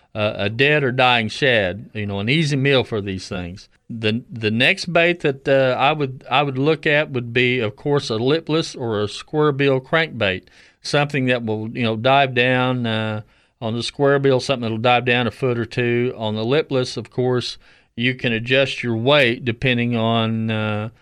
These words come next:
uh, what water depth you're fishing that lipless bait. But in some ti-, some situations, that lipless bait will create or generate strikes that the square bill bait won't,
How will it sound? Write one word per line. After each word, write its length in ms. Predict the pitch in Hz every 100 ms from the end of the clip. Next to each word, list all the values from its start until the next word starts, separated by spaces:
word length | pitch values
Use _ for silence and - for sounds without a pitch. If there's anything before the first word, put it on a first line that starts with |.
| _ _
uh, 320 | 110 107 107 107
what 460 | 113 123 120 -
water 460 | 113 113 131 127 120
depth 340 | 117 117 -
you're 80 | 113
fishing 400 | - 135 123 113
that 160 | 110 117
lipless 340 | 110 113 -
bait. 380 | 127 127 123 113
But 140 | 107
in 100 | 107
some 300 | 101 156 208
ti-, 240 | - 139 120
some 260 | - 175
situations, 760 | 175 160 147 131 156 190 131 117
that 200 | 147 127
lipless 420 | 135 156 113 -
bait 460 | 131 165 165 117 - - - _ -
will 320 | 117 113 110
create 640 | - - 135 139 139 131
or 80 | 117
generate 480 | 113 135 127 113 107
strikes 560 | - 151 156 120 -
that 140 | 113 104
the 80 | 113
square 400 | - 147 160 135
bill 280 | 117 107
bait 320 | 104 107 104 110
won't, 440 | 117 147 156